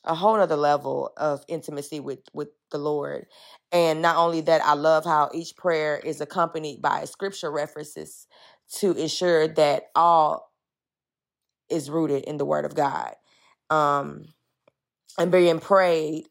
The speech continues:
in accordance with the word of God. So I love that. And if you have not ever, like, had this book, or,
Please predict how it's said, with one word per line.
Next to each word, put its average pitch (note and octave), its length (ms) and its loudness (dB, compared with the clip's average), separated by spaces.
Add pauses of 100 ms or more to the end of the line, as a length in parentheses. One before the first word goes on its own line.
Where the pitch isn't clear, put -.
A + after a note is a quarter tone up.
in E3 140 -2
accordance D3+ 540 0 (100)
with D#3+ 480 -6
the D3 100 -2
word D3 260 -4
of - 100 -10
God. - 340 -8 (100)
So - 140 -6
I D#3 140 2
love D#3 300 0
that. D3 300 -4
And D#3+ 200 -2
if E3 180 -6
you F#3 120 -6
have E3+ 200 6
not D#3+ 380 -2 (500)
ever, D#3+ 540 2
like, D#3 200 0
had E3+ 320 2
this G3 200 -4
book, F#3 340 0
or, D#3 600 0